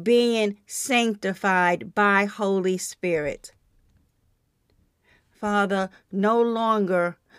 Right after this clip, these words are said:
do we want to go back to our old ways. That way, that broad way,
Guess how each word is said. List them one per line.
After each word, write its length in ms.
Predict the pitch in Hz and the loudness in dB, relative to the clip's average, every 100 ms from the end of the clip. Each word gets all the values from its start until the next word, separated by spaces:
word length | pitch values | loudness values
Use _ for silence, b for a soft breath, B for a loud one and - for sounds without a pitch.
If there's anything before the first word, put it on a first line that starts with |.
| b | b
do 200 | 185 220 | 2 4
we 220 | 214 233 | 6 4
want 440 | 240 214 220 214 208 _ | 2 0 0 0 -2 _
to 140 | - 208 | 2 2
go 380 | 175 214 208 208 | 4 4 6 4
back 500 | 165 208 202 202 - | 4 4 4 2 -6
to 340 | - 208 196 - | 2 2 2 -2
our 420 | 202 202 202 196 - | 2 4 4 0 -2
old 440 | 202 208 208 202 - | 2 6 8 6 2
ways. 800 | 175 214 208 196 165 143 139 - _ b b b b | 0 2 4 2 -2 -6 -12 -18 _ b b b b
That 540 | 165 202 247 285 - | -4 2 4 4 2
way, 560 | 208 220 240 202 175 151 | 0 4 6 6 2 -2
that 560 | - 165 233 254 - 170 | -10 0 2 2 0 -6
broad 480 | 190 240 247 247 214 | 4 6 8 6 2
way, 500 | 196 233 208 190 | 2 4 6 4